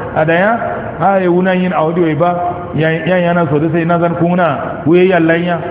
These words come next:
Wuro salim ba duro. Da ilen ge sha goko. Da wuro kuna fansa idi sadiya, da ilen ge silan yallan ya duriya kan buyo ya buyin. Ya nya sambuna?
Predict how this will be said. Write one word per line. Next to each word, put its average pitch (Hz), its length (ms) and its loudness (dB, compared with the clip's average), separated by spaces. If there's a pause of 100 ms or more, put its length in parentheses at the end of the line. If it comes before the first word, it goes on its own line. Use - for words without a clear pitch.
(140)
Wuro 175 240 2
salim 170 260 0
ba 170 120 2
duro. 165 520 -2
Da 147 100 2
ilen 170 200 0
ge 170 160 2
sha 170 120 2
goko. 156 420 0 (360)
Da 135 120 4
wuro 175 240 2
kuna 165 360 0
fansa 160 340 0
idi 160 180 -2
sadiya, 165 280 2 (380)
da 135 120 2
ilen 160 200 -2
ge 160 120 2
silan 160 320 0 (280)
yallan 143 280 2
ya 165 140 -2
duriya 147 340 2
kan 139 180 0
buyo 156 240 2
ya 131 100 0
buyin. 127 240 0 (1400)
Ya 160 340 4
nya 165 240 0
sambuna? 151 340 0